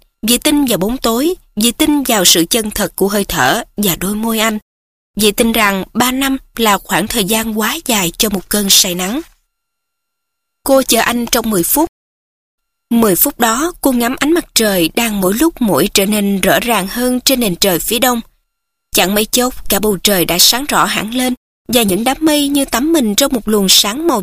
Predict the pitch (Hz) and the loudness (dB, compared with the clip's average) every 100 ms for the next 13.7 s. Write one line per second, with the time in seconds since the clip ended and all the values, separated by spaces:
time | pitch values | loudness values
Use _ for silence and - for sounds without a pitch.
0 | 180 202 175 165 175 156 320 330 - 233 | 0 0 0 0 0 0 -2 -6 -4 -4
1 | 226 214 202 175 143 220 294 _ _ _ | -2 -2 -2 -2 -4 -2 -4 _ _ _
2 | _ _ _ _ _ _ _ - 226 240 | _ _ _ _ _ _ _ 0 0 0
3 | 233 - 180 294 - 226 170 - 202 165 | -2 0 2 2 2 0 0 -2 -2 -6
4 | - 220 196 175 220 226 220 220 311 - | -4 -2 -2 -2 -2 -4 -4 -4 -4 -8
5 | _ _ _ - 180 196 269 254 - 160 | _ _ _ 0 2 2 2 2 2 2
6 | 139 233 262 285 214 226 294 - 262 262 | -2 -4 -4 -2 -4 -4 -6 -2 -2 0
7 | 254 - _ 220 214 254 262 269 254 - | -2 -6 _ -2 2 2 2 0 -2 0
8 | 165 143 - 269 254 254 240 214 151 165 | -2 -2 -4 -2 -2 -2 -2 0 0 0
9 | 294 _ _ _ - 233 269 - - 226 | -2 _ _ _ 0 2 2 -2 -2 0
10 | 202 196 175 - 202 - 220 226 240 233 | 0 0 -2 0 -2 0 -4 -2 -2 -2
11 | 226 240 226 214 226 269 - _ - 208 | -2 -2 -2 -2 -2 -2 -8 _ -2 0
12 | 180 220 294 277 247 156 160 - 202 170 | 0 -2 0 -2 2 2 2 0 -2 0
13 | 196 - 180 - 226 247 | -2 0 -2 -2 -2 -2